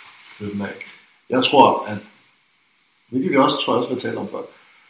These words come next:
Speaker 2: at det har meget at gøre med, at, øh, at folk jagter et eller andet niveau af succes.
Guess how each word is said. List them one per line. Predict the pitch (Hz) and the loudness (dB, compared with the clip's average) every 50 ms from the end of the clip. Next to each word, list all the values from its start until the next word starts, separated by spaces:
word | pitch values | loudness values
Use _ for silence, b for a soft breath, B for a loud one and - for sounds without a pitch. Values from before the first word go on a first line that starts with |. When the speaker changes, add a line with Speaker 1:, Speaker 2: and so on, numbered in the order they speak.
| b b b b b _ _ _ _ _ _ _ _ _ _ | b b b b b _ _ _ _ _ _ _ _ _ _
Speaker 2:
at | - - | -8 -4
det | 127 131 | 0 0
har | 127 | 2
meget | 120 123 135 139 | 4 4 2 2
at | 135 | 4
gøre | 127 120 123 127 120 | 4 4 4 4 2
med, | 120 120 117 101 | 2 2 0 0
at, | - - - | -2 -4 -6
øh, | 104 98 98 98 98 - - - - _ _ | -6 -6 -6 -6 -8 -10 -14 -16 -20 _ _
at | - 107 | -20 -10
folk | - 127 127 120 107 104 | -4 -4 -2 -2 -2 -2
jagter | 113 107 104 - - - 139 131 | 0 0 0 0 -2 -4 -4 -6
et | 131 135 - - _ _ _ _ _ _ _ _ _ _ - 131 | -6 -6 -10 -18 _ _ _ _ _ _ _ _ _ _ -2 0
eller | 127 123 | 0 2
andet | 113 117 117 113 | 2 2 2 2
niveau | 110 110 110 110 | 0 0 0 0
af | 107 | 0
succes. | - - 101 - - 127 127 | -2 -4 -6 -8 -8 -8 -8